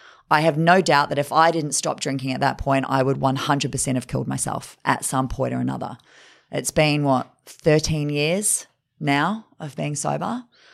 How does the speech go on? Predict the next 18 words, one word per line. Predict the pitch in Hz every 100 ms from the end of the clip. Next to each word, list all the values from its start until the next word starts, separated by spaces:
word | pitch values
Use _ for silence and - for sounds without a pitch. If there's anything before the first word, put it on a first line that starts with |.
| - -
And | 147
it | 143
was, | 147 147 143 - - -
I | 147 160
would | 165
say, | - 156
the | 139
best | 123 - 135 196 - - -
decision | 208 - 196 202
I've | 196
ever | 202 196
made, | 208 277 - - - _
but | 160 -
also | 156 156 - 156 147 147 147 - _ _
the | 151 139
hardest, | 139 - 147 139 127 131 143 - - - _ - _ _ -
being | 151 147 147 143
that, | 147 139 131 - - -